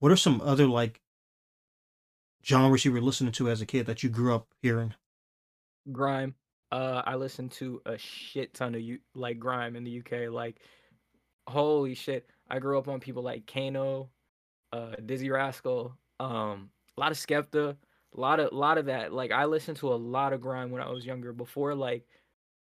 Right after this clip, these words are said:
Speaker 2: before That's Not Me and shit like that, before, like, that, that type of shit. Like, I was really listening to gr-, a lot of grime when I grew up. Um, definitely, definitely always the, the reggae, the dance hall,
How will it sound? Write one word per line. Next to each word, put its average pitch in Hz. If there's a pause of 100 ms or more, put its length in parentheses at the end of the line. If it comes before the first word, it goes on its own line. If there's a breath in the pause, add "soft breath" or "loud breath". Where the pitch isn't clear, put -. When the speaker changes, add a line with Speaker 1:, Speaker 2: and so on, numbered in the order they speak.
(120)
Speaker 2:
before 170
That's 160
Not 147
Me 139
and 127
shit 127
like 120
that, 123
before, 143
like, 127 (340)
that, 131
that 131
type 135
of 131
shit. 120
Like, 110
I 135
was 127
really 139
listening 127
to 120
gr-, 117
a 120
lot 131
of 123
grime 123
when 120
I 120
grew 117
up. 113 (540)
Um, 165 (160)
definitely, 165
definitely 147
always 143 (100)
the, -
the 139
reggae, 135
the 127
dance 139
hall, 135